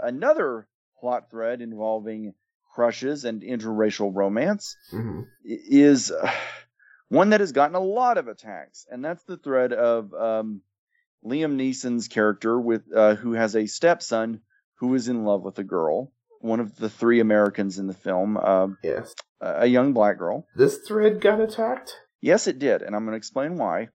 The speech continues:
Speaker 2: Ah, it's probably the most adorable one in the movie.
Speaker 1: It is!
Speaker 2: Mm-hmm.
Speaker 1: It is! It's a perfectly sweet, innocent plot line as far as I'm concerned.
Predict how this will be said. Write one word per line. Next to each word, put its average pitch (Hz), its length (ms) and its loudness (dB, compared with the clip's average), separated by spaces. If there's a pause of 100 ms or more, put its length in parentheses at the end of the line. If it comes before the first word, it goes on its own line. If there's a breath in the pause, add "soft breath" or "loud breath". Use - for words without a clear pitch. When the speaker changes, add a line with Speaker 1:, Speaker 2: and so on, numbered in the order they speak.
(160)
Speaker 2:
Ah, 123 400 0 (220)
it's - 160 -4
probably 165 420 4
the 143 140 4
most 143 260 4
adorable 131 640 6
one 131 200 6
in 127 140 4
the 123 80 2
movie. 139 320 -2
Speaker 1:
It - 40 8 (520)
is! 123 280 -2
Speaker 2:
Mm-hmm. 147 540 -2
Speaker 1:
It 440 160 -2 (280)
is! 120 320 0
It's - 180 -14
a 247 140 -8 (200)
perfectly 262 480 -8
sweet, 139 720 -4 (520)
innocent 143 540 0 (420)
plot 110 280 4
line 95 280 -8
as 92 160 -12
far 98 200 -4
as 92 120 -10
I'm 92 140 -10
concerned. 98 360 -8